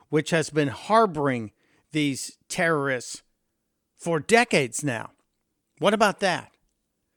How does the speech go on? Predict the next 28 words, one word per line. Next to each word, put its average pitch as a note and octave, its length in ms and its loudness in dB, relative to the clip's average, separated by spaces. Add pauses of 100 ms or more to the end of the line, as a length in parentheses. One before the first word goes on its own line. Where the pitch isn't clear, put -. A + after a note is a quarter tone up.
(200)
No, D#3+ 180 0
she G3+ 220 0
immediately G3 560 0
deflects D#3+ 800 -2 (300)
and C#3+ 140 -2
says, D#3+ 180 0
"Well, F#3 180 0
the, E3+ 160 4
the D#3 320 -2
Muslims." D#3+ 500 4
And D#3 160 2
then E3 220 2 (220)
when E3+ 200 2
asked F#3 300 0
about F3 240 2
the E3 100 -2
colleges, F3+ 640 2
the D3+ 140 -4
universities E3 800 2
across D3 340 0
the C#3+ 100 -6
country F#3 460 -2 (240)
where D3+ 180 2
the C#3+ 160 2
indoctrination D3+ 1000 2 (180)
has C#3 180 -4
taken D3 400 -2
root G3+ 440 2